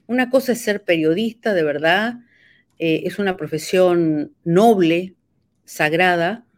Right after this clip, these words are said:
que muchos pícaros se treparon a este barco para hacer negocios. No es mi caso, ni es el tuyo. Entonces, yo digo, ¿tanto te pagaron para que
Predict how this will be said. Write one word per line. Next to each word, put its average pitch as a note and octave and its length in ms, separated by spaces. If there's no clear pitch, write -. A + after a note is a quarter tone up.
que F#3 120
muchos A#3 340
pícaros F#3 680
se - 280
treparon G#3 540
a B3+ 40
este A3+ 200
barco F3 400
para D3 160
hacer D3+ 220
negocios. - 720
No F3 120
es F#3+ 80
mi G3+ 120
caso, C3+ 460
ni F3+ 320
es F3+ 180
el D#3+ 140
tuyo. C3 420
Entonces, A3+ 760
yo F#3+ 440
digo, G3 540
¿tanto F4+ 520
te D#3+ 120
pagaron F3 580
para D#3 240
que - 280